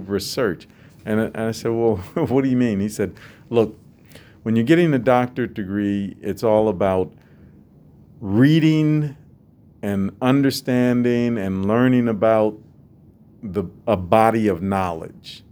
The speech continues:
Whatever body of knowledge it is that you're interested in, you wanna learn about that body of knowledge. My body of knowledge, um, the, the, the body of knowledge that I was interested in was management information systems.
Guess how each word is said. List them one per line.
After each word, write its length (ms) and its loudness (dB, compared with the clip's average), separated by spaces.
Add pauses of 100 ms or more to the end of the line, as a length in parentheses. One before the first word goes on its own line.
Whatever 400 0
body 320 2
of 100 -2
knowledge 440 -4
it 80 -4
is 380 -2
that 180 -10
you're 140 -4
interested 540 -6
in, 200 -4
you 100 -4
wanna 300 -2
learn 460 0
about 300 -4
that 220 -6
body 280 -4
of 120 -8
knowledge. 420 -8
My 200 -2 (640)
body 340 4
of 100 -2
knowledge, 640 -2
um, 640 -6
the, 100 -10 (100)
the, 160 -4
the 200 -12
body 280 2
of 80 -2
knowledge 380 -4
that 80 -4
I 100 2
was 200 2
interested 460 -8
in 240 -6
was 500 -6 (300)
management 640 2
information 580 -8
systems. 680 -12